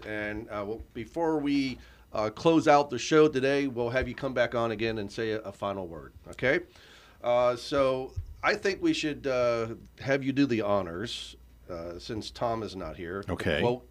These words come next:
Speaker 1: of the
Speaker 2: I'd be honored.
Speaker 1: day.
Speaker 2: I
Speaker 1: You
Speaker 2: would be honored.
Speaker 1: And I'm honored for you to do it. And I'm honored that you are
Speaker 2: Excuse me.
Speaker 1: honored.
Speaker 2: Well, and I'm honored that you're honored that I'm honored.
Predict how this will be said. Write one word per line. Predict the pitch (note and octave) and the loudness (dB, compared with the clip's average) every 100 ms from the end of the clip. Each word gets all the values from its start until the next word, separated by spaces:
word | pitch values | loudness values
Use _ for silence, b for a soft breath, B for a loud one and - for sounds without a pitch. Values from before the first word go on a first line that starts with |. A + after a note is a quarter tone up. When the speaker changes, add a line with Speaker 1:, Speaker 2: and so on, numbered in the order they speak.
| - | -2
Speaker 1:
of | G#2+ A2+ A2+ G2+ - - - - - | 0 0 -4 -16 -20 -20 -20 -20 -10
the | F2+ G2 G2 | -2 4 12
Speaker 2:
I'd | G#3+ | 12
be | F3+ D#3+ | 12 12
honored. | E3 A3+ F#2 - | 12 8 4 6
Speaker 1:
day. | - D3 G2 D2 - | 12 12 12 4 10
Speaker 2:
I | A2+ | 12
Speaker 1:
You | C#3+ | 12
Speaker 2:
would | D3+ B2+ | 10 8
be | A2+ | 8
honored. | G2+ C3+ | 8 6
Speaker 1:
And | A#2+ | 4
I'm | B2+ C3+ | 2 6
honored | C#3 C#3 C#3 | 8 8 8
for | |
you | D3 | 4
to | C#3+ | 6
do | E3+ | 4
it. | C3+ F2+ - - | 4 -2 -8 6
And | C#3+ | 10
I'm | E3 | 12
honored | F3 F3+ E3+ | 12 12 12
that | |
you | E3+ F3 | 12 12
are | F#3+ | 12
Speaker 2:
Excuse | D#3+ B2 | 12 10
me. | F2 | 4
Speaker 1:
honored. | E2+ - - - - | 0 -8 -20 -12 8
Speaker 2:
Well, | A2+ | 10
and | A#2+ | 12
I'm | C#3 D3 | 12 12
honored | C3 A#2+ G#2+ | 10 10 8
that | G2+ | 10
you're | G#2+ D3 | 12 12
honored | A#2 G#2 G#2 | 12 8 8
that | G#2+ | 8
I'm | C3 C3+ | 8 8
honored. | E2+ D#2 D#2 | 4 2 -2